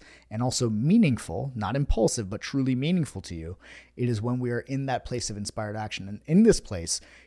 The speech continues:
is where we feel that we have a sense of purpose for everything that we're doing in the world, for everything that we're expressing in the world.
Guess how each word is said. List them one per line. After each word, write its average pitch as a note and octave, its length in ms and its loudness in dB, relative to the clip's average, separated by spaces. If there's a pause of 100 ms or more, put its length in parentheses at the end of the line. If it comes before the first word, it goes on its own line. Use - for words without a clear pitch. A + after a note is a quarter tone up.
is A2+ 180 -4
where A#2 120 -2
we B2 160 -2
feel G#2 520 -6
that A2+ 100 0
we A#2+ 100 2
have A2 100 -2
a G#2+ 40 -2
sense - 280 -2
of - 160 -12
purpose A#2 400 -4
for - 260 -10
everything A2+ 380 -6
that A2 120 -6
we're A2 120 -8
doing G#2 320 -6
in F#2+ 60 -10
the F2 60 -10
world, D#2+ 240 -14
for G2+ 120 -10
everything A#2 260 -6
that G#2 120 -6
we're G#2+ 100 -10
expressing - 460 -4
in F2+ 60 -8
the E2 60 -10
world. A#1+ 320 -16